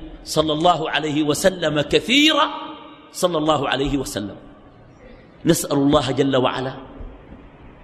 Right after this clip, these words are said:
أن يجعلنا وإياكم من المصلين عليه آناء الليل وأطراف النهار، ومن المحبين له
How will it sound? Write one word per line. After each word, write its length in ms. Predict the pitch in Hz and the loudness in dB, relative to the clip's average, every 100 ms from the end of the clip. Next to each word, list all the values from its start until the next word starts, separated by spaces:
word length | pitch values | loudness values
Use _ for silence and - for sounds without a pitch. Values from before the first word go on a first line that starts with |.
| - - 127 | -20 -4 0
أن 100 | 131 | 4
يجعلنا 500 | 175 160 143 143 143 | 4 4 0 -4 0
وإياكم 680 | 139 147 143 139 135 139 | 0 2 4 2 0 -2
من 140 | 135 131 | -2 0
المصلين 720 | 127 127 123 131 131 139 131 | 0 0 0 -2 2 2 4
عليه 600 | 123 95 131 127 131 123 | 2 0 -2 0 0 0
آناء 260 | 127 127 123 | 2 0 0
الليل 300 | 123 123 120 | 2 4 4
وأطراف 480 | 120 110 113 110 - | 0 -2 -2 -2 0
النهار، 480 | 107 101 101 - - - - - - - - - | -2 -2 -4 -6 -14 -16 -16 -16 -16 -16 -8 2
ومن 220 | 139 151 | 4 6
المحبين 720 | 147 143 - 143 120 175 147 | 4 0 0 -2 2 2 4
له 140 | 143 | 2